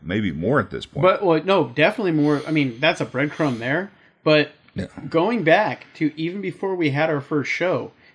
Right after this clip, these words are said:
Speaker 2: this was
Speaker 1: Yeah.
Speaker 2: a, a concept that I came up with way before we even,
Speaker 1: Yeah.
Speaker 2: you know, had, had our first show.
Speaker 1: Yeah.
Speaker 2: It was a story that I wanted to tell. Just kinda like how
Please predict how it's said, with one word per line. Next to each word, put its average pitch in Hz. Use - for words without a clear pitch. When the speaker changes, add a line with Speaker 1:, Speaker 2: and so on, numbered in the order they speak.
Speaker 2:
this 185
was 139
Speaker 1:
Yeah. 151
Speaker 2:
a, -
a -
concept 175
that -
I 139
came 147
up 202
with 135
way 202
before 165
we 139
even, 139
Speaker 1:
Yeah. 120
Speaker 2:
you 139
know, 120
had, 131
had 127
our 127
first 120
show. 170
Speaker 1:
Yeah. 95
Speaker 2:
It 185
was 180
a 160
story 170
that 156
I 143
wanted 131
to 143
tell. 139
Just -
kinda 156
like 139
how 131